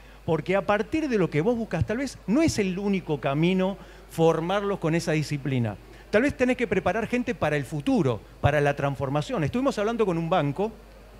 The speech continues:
que decía, "Yo necesito formar más gente para, eh, que pueda programar". Digo, "Bueno, pero ¿para qué? ¿A dónde va tu banco?". "Y es para que programe mejor y que sea más, y le dé mejor, más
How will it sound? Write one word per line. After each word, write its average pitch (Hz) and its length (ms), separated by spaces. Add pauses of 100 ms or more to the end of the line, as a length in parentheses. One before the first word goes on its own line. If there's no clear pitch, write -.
(140)
que 170 80
decía, 196 280 (220)
"Yo 262 120
necesito 247 640 (220)
formar 220 480 (160)
más 226 220
gente 240 440
para, 233 400 (260)
eh, 165 280 (220)
que 180 120
pueda 247 220
programar". 151 540 (440)
Digo, 185 220
"Bueno, 165 400
pero 135 220
¿para 135 280
qué? 226 200
¿A 151 60
dónde 240 220
va 226 120
tu 202 140
banco?". 131 380 (300)
"Y 247 320
es 233 80
para 220 280
que 202 120
programe 214 460
mejor 214 320
y - 40
que 165 140
sea 220 160
más, 190 540
y 160 100
le 160 140
dé 240 100
mejor, 240 320
más 208 440